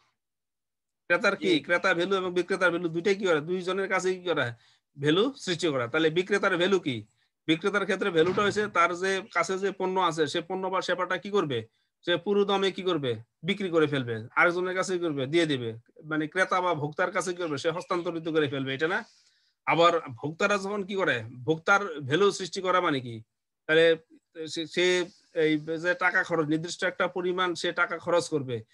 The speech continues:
Speaker 1: এর বিনিময়ে সে কি হয়? কিছু কি প্রত্যাশা করে না? ভ্যালু, ভ্যালু কি সে কি করে? প্রত্যাশা করে না যে আমার এই, এই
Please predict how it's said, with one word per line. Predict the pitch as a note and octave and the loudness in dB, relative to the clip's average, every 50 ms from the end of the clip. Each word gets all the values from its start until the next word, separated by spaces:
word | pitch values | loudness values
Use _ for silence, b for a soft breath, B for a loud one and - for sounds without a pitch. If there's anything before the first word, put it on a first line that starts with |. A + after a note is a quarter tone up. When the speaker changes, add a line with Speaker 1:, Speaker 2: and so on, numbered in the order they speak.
| _ _ _ - | _ _ _ 2
Speaker 1:
এর | D#3 D#3+ D#3 | 2 2 4
বিনিময়ে | D3+ E3+ F3+ F#3+ F#3 F3+ F#3 F3+ F3+ E3+ D3+ | 4 2 2 2 2 2 2 2 2 0 0
সে | - E3+ E3+ | 0 -2 -2
কি | D#3+ F3 D#3+ | 0 -2 -2
হয়? | C#3 A#2+ A#2 A#2 A2+ A2+ - _ _ _ _ _ _ | -2 -2 -4 -8 -10 -12 -14 _ _ _ _ _ _
কিছু | - E3+ D#3+ F#3 | -10 -6 -4 -4
কি | F3 F#3 F3 | 0 0 0
প্রত্যাশা | D#3+ D#3+ D#3 D3 - F3 E3 G3 F#3+ | 0 0 -4 -2 -2 0 0 0 0
করে | - G3 F#3+ | 0 0 0
না? | F#3+ F3+ | 0 0
ভ্যালু, | D3+ C#3 D3+ E3+ F3+ F3+ | 2 2 2 2 2 2
ভ্যালু | E3+ E3+ D3+ C#3 B2+ C#3+ D#3 F3+ F3+ F3 | 0 -2 -6 -4 -2 0 2 2 2 0
কি | - F#3+ E3 D3 C3 | 0 0 0 0 0
সে | A#2+ E3+ E3+ | -2 -4 -4
কি | F3+ F3+ | -4 -2
করে? | E3+ F3 D#3+ D3+ | -2 -2 -2 -2
প্রত্যাশা | D3 - D#3 D3 - F3 - G3 | -2 -4 -6 -4 -4 -2 -2 -2
করে | F3 F#3 F#3+ F#3 | -2 -2 -2 -2
না | F#3+ F#3+ F#3 | -2 -2 -2
যে | E3 D#3 D#3+ | 0 2 2
আমার | D#3+ D#3+ D#3+ E3+ E3+ E3+ | 2 2 2 0 -2 -2
এই, | E3+ E3 E3+ E3+ E3+ F3+ F3 | -2 -2 0 0 0 0 0
এই | E3+ E3+ E3+ | -2 -4 -6